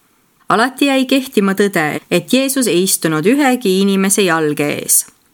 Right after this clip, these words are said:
Ta oli valmis õppima ka kõige tähtsusetumalt väikelapselt,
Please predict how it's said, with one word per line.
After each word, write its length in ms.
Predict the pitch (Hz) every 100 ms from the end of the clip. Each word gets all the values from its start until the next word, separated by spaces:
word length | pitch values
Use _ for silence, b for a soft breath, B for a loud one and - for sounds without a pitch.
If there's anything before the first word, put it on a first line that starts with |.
| _ -
Ta 140 | 247 269
oli 160 | 269
valmis 380 | 269 294 262 208 277
õppima 420 | 269 - 175 170 165
ka 160 | 180 175
kõige 380 | 196 196 190 208 202 208 B B B
tähtsusetumalt 1120 | 247 247 - 185 180 180 180 180 185 180 - b b
väikelapselt, 880 | 285 277 180 147 139 - 135 135 -